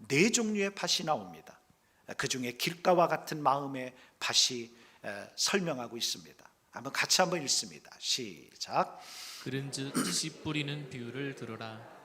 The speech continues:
Speaker 2: 아무나 천국 말씀을 듣고 깨닫지 못할 때는 악한 자가 와서 그 마음에 뿌려진 것을 빼앗나니 이는 곧 길가에 뿌려진 자요.
Speaker 1: 예,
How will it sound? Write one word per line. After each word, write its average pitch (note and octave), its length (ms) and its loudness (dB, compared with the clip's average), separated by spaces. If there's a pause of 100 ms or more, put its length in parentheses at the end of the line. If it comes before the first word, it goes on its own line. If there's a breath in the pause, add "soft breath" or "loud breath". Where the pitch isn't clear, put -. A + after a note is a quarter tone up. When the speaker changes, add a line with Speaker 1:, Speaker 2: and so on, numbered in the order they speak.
(300)
Speaker 2:
아무나 C3+ 480 -6
천국 E3 360 -2
말씀을 C3+ 460 -2
듣고 C#3+ 560 -2
깨닫지 C#3 560 -4
못할 B2+ 500 -4
때는 A2 560 -10
악한 D3 640 -10
자가 C3+ 360 -2
와서 A#2 680 -4
그 C#3 60 -10
마음에 A#2 580 -6
뿌려진 D3 460 -6
것을 C#3 440 -6
빼앗나니 B2 680 -10 (420)
이는 C#3+ 400 -8
곧 - 320 -10
길가에 C3+ 640 -4
뿌려진 D3 600 -6
자요. A2 460 -8 (1500 loud breath)
Speaker 1:
예, E2+ 200 -10